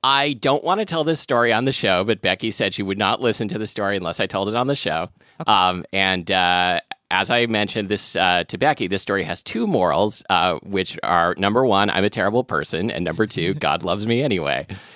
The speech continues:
Speaker 2: I,
Speaker 1: Uh,
Speaker 2: I want that to be your memoir title.
Speaker 1: I'm a terrible person, and God loves me anyway.
Speaker 2: Anyway.
Speaker 1: Yeah,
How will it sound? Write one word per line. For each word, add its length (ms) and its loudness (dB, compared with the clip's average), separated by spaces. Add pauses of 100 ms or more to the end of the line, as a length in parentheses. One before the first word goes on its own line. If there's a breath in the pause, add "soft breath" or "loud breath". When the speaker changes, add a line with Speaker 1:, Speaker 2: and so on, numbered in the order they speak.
(120 loud breath)
Speaker 2:
I, 40 -8
Speaker 1:
Uh, 100 -6
Speaker 2:
I 300 4
want 200 0
that 120 -2
to 100 -6
be 100 -6
your 120 -4
memoir 420 -6
title. 400 -12
Speaker 1:
I'm 140 2
a 60 2
terrible 300 2
person, 300 -4
and 100 -2
God 200 2
loves 180 0
me 100 -2
anyway. 260 0
Speaker 2:
Anyway. 200 -2
Speaker 1:
Yeah, 240 2